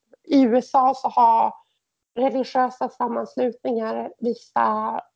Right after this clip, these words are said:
fördelar som att de är skattebefriade. Ehm, så då finns det även motståndare till kyrkan då, som tycker att, eh, det här är ingen religion. De ska vara skyldiga att betala skatt som alla andra.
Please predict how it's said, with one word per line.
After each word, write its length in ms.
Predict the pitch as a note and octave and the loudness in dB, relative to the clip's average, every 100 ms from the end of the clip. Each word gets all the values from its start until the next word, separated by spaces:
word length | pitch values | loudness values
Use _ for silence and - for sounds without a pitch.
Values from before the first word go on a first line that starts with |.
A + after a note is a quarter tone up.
| _ _ _ _ _ - | _ _ _ _ _ 2
fördelar 760 | B3+ A3+ A#3 A3 A3 D4 C#4+ | 4 4 -2 -4 0 2 2
som 160 | - B3+ | 0 -6
att 140 | A#3+ | -6
de 80 | A3 | -8
är 40 | |
skattebefriade. 1120 | A#3+ - B3+ - G#3+ A#3 B3 B3 E4+ D4 A3 - _ _ _ _ _ _ _ _ _ - | -8 -8 -10 -6 -6 -4 -4 -2 -2 -2 -2 -6 _ _ _ _ _ _ _ _ _ -4
Ehm, 500 | B3+ C4 A#3+ B3 B3 - _ _ | 0 2 0 -4 -8 -12 _ _
så 160 | - A#3+ | -10 -4
då 80 | D4+ | 2
finns 220 | F4+ - | 2 4
det 60 | |
även 200 | C4 B3 | 0 0
motståndare 580 | D4+ - - A#3+ B3+ F#4 | -4 -6 -6 -4 0 -2
till 140 | F4+ A#3+ | -2 -8
kyrkan 400 | C4+ A3 A#3+ A#3 | -6 -6 -6 -2
då, 260 | A#3+ C4+ - | -2 -2 -6
som 200 | C4 B3 | -8 -8
tycker 300 | B3 - A#3+ | -10 -8 -6
att, 260 | A#3 - | -6 -6
eh, 260 | - A3+ A#3 - _ _ _ | -6 -6 -8 -12 _ _ _
det 80 | B3 | -2
här 220 | A#3+ C#4+ | 2 0
är 80 | C#4+ | 0
ingen 240 | C4 A3+ | -2 -4
religion. 720 | A3+ A3+ C4+ D#4 D#4+ D4+ F4 | -4 -4 -2 -2 -2 -4 -4
De 160 | C4 C4 | -4 -4
ska 240 | - B3+ | -4 -4
vara 400 | A3 A#3+ A#3 A3+ - _ _ | 0 2 2 0 -6 _ _
skyldiga 360 | - C4 A#3 B3 | -10 -6 -2 -2
att 80 | G#3+ | -2
betala 360 | - - A#3 | -4 -4 -6
skatt 340 | A3 - D#4 - | -6 -6 -6 -6
som 200 | - A#3 | -8 -4
alla 120 | A3+ | -4
andra. 520 | A3+ A3 A#3 D#4 D4 | -4 -6 0 2 0